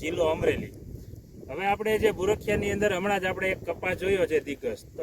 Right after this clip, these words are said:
એમની બાજુમાં જ જે આપણે વિપુલભાઈ છે, મારા મિત્ર છે, તો વિપુલભાઈની આપણે સિંગની અંદર આંટો મારવા માટે આવ્યા છીએ અને એમને આપણે દવાના ડોઝ પણ આપ્યા હતા.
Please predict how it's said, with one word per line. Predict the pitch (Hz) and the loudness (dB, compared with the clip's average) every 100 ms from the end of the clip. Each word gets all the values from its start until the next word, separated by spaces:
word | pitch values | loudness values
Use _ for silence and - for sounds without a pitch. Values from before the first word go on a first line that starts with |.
| 151 165 | 2 2
એમની | 202 220 165 | 2 2 2
બાજુમાં | 175 208 185 131 | 4 4 4 0
જ | - - - - - - - - - - - - - - _ - | -6 -14 -14 -12 -12 -12 -14 -20 -20 -20 -20 -20 -20 -20 _ -8
જે | 175 | -4
આપણે | 196 214 202 | 0 2 4
વિપુલભાઈ | 214 247 214 180 139 | 4 4 4 4 4
છે, | 135 | 2
મારા | 127 165 175 | -2 0 0
મિત્ર | 196 208 180 | -2 2 4
છે, | 156 190 _ _ _ _ _ - - | 4 2 _ _ _ _ _ -18 -6
તો | 180 | 4
વિપુલભાઈની | 220 247 240 226 220 214 | 4 8 8 8 4 4
આપણે | 214 202 | 4 2
સિંગની | 214 214 208 | 2 2 4
અંદર | 202 196 | 2 2
આંટો | 202 202 | 2 6
મારવા | - - - | 6 4 2
માટે | - 175 | 2 4
આવ્યા | 170 87 87 | 4 4 2
છીએ | - - - - - - - - - - - - - | 0 0 0 -2 -6 -10 -12 -6 -4 -4 -6 -8 -10
અને | - 208 226 | -6 -2 0
એમને | 240 | 0
આપણે | 233 233 220 | 0 2 4
દવાના | 226 226 220 | 4 6 4
ડોઝ | 208 220 220 | 4 4 2
પણ | 208 | 0
આપ્યા | 175 160 147 | 0 0 -2
હતા. | 143 | -2